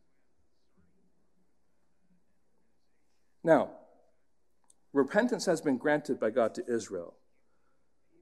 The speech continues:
and it's been granted by God to the Gentiles. And repentance that leads to life is described as a gift granted by God himself. Ultimately, o-, the only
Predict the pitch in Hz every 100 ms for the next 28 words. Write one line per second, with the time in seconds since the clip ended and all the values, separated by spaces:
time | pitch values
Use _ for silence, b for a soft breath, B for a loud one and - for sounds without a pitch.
0 | _ _ 110 104 - 110 139 139 120 -
1 | - _ _ _ - 120 117 113 110 95
2 | 92 123 131 95 80 - - - - 120
3 | - 208 226 226 147 - - _ - -
4 | 127 147 156 - - 123 113 143 185 117
5 | 139 120 120 - 120 123 139 143 117 -
6 | 165 233 - - b b b - - 165
7 | 196 202 196 156 165 156 165 151 147 143
8 | - 139 127 123 - - 220 220 131 -
9 | b b _ 185 233 240 196 160 160 151
10 | 139 b b - 190 220 - 175 156 165
11 | 165 220 269 254 202